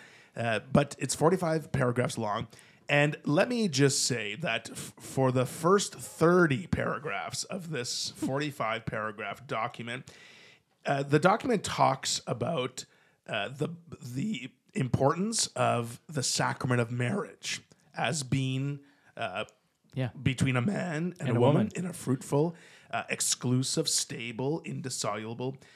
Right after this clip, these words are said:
Speaker 1: uh, union. Okay, so th-, that's what's being talked about almost in the first thirty paragraphs. And it, it talks about blessings then.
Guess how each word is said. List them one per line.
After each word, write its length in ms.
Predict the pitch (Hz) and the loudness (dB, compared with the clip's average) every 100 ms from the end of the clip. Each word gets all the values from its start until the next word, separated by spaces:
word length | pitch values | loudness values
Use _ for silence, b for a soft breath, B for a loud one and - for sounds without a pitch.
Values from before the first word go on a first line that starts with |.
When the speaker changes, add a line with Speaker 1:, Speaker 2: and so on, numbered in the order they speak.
| b b | b b
Speaker 1:
uh, 140 | 110 110 | -8 -8
union. 500 | 110 107 104 117 214 - _ - | -10 -12 -8 -6 -6 -8 _ -8
Okay, 260 | 123 123 | -2 -2
so 340 | 147 202 175 131 | 0 0 0 -2
th-, 180 | 127 - | -8 -4
that's 320 | 131 143 - - - | -2 0 -2 -10 -8
what's 580 | 117 120 123 - - - - 107 | -2 0 0 -2 -2 -4 -12 -8
being 300 | 120 120 196 | -4 0 0
talked 280 | - 123 131 | -2 -2 0
about 160 | - - | 0 2
almost 240 | 196 226 | 0 0
in 60 | 139 | -2
the 60 | |
first 360 | - 131 127 - | -2 -2 -4 -6
thirty 400 | - 147 131 127 | 2 4 4 2
paragraphs. 440 | 123 143 139 110 - B B B B B - | 0 0 -2 -4 -8 B B B B B 2
And 280 | 143 147 147 _ - | 4 4 -2 _ -6
it, 160 | 147 - | -6 -2
it 160 | 147 | -2
talks 320 | - 170 202 - | 0 0 2 4
about 400 | 151 143 139 - - - | 6 6 4 -4 -16 -6
blessings 920 | 131 131 135 - - 107 92 120 170 | 0 4 6 4 2 -2 -10 -8 -4
then. 320 | 92 78 65 | -4 -8 -16